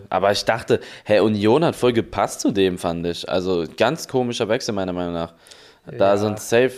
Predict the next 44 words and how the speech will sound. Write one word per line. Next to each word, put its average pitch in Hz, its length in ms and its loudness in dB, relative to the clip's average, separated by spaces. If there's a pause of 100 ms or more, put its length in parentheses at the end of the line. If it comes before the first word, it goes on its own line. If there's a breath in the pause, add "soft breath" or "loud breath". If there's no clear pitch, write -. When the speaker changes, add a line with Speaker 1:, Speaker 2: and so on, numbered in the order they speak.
(140)
Speaker 1:
das 98 360 -2
muss 123 300 0
ja 95 160 4
finanziell 90 520 -4
gewesen 87 360 -6
sein. 85 320 -8 (340)
Speaker 2:
Er 120 140 -8
hat 135 160 -4
ja 147 80 0
geschrieben 151 380 -8
Speaker 1:
Aber 90 160 2
Speaker 2:
in 85 60 4
Speaker 1:
ja. 87 140 4
Speaker 2:
sein, 147 240 -2
ich 151 140 -18
glaube, 156 180 -4
er 143 60 2
hat 143 100 -4
in 143 80 -2
sein 139 160 -4
Statement 165 500 -2
geschrieben, 165 680 -6
ähm, 139 680 -4 (420)
dass 127 160 -4
er 131 80 -2
sich 127 180 -8
bedankt 139 380 -4
bei 160 100 -2
den 151 160 -2
Union-Fans 160 680 0
für 143 160 -8
die 139 220 -6
Unterstützung 156 640 -8
und 147 120 -8
so 151 220 -6
und 131 120 -12
dass 131 180 -6
er 131 80 -4
sich, - 400 -14
dass - 180 -10
er 135 60 -4
jetzt 139 260 -4
auf 135 180 -8
ihre 127 480 -8